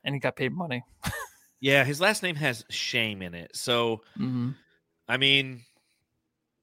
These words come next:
Speaker 2: you take a look at what some of the Jamsters are saying. You know, Michael Kolb says, "I don't like Damian Lee. He's trash." Legend E says, "Shamet, I already know." Freddie likes Lee. Big Sexy likes Lee. Saltiest Gaming likes three.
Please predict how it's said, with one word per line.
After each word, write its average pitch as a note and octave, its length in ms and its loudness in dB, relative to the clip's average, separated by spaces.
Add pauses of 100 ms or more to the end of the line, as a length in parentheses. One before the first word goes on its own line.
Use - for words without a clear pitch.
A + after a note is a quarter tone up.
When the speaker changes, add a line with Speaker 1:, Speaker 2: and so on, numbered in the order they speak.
(420)
Speaker 2:
you A2+ 80 -12
take C3 160 4
a C#3+ 60 4
look C#3 160 4
at C#3 40 -2
what C3 140 2
some A#2+ 220 -2
of B2 40 -4
the A#2 60 -2
Jamsters G#2+ 720 -2
are G#2 80 -4
saying. G2 500 -2
You G2+ 120 -8
know, G2 160 -2
Michael G#2 400 0
Kolb G#2 340 4
says, G2 600 -2 (420)
"I A2 60 2
don't A#2 100 2
like A2 160 0
Damian G#2+ 380 0
Lee. G2+ 140 -6
He's F#2+ 180 -10
trash." G#2 760 4
Legend G#2 360 0
E G#2+ 160 -4
says, G#2 400 2
"Shamet, G2+ 400 0
I G2 100 6
already F#2 180 0
know." G2+ 460 0 (460)
Freddie B2+ 400 4
likes G#2+ 280 0
Lee. G#2 300 -2
Big G#2 220 -4
Sexy A2 340 -2
likes G2+ 300 -4
Lee. G2 280 -4
Saltiest G2 440 -6
Gaming A#2 340 -2
likes G2 300 -6
three. F#2+ 400 -6